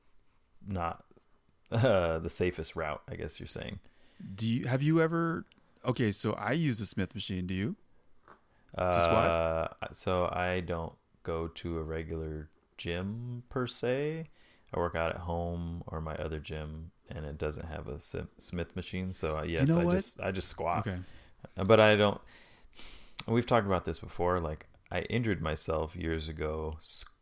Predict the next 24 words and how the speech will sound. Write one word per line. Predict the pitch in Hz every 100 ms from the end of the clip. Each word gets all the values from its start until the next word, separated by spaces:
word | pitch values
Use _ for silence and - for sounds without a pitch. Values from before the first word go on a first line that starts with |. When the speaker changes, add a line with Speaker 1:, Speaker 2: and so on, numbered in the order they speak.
| -
Speaker 1:
squatting | - - - - 78 80 85 - - - - - 92
because | 85 87 82 80 92
I | 78
was | 78 78 78
lifting | 82 - 82 78 78 - - - _ _ _ -
way, | 104 110 101 90 82 78 80 - - - -
way, | - 90 80 78 80 -
way, | - -
way | 80 80
too | - -
heavy, | 82 80 78 - - - - -
and, | 82 80 76
uh, | 78 76 76 80 - - - - _
and | 87 82 80 78 78 101 -
ever | 98 98
since | 90 - 98 104 -
then, | - 78 76 80 82 82 - _ _ -
I | 85
just, | 80 82 - -
I, | 82 80 - - _ _ - - _ _ - -
I | 80 80 82 80 _ - _ -
refuse | 120 80 - 98 92 87 -
to | - 82
go | 82 80 78 78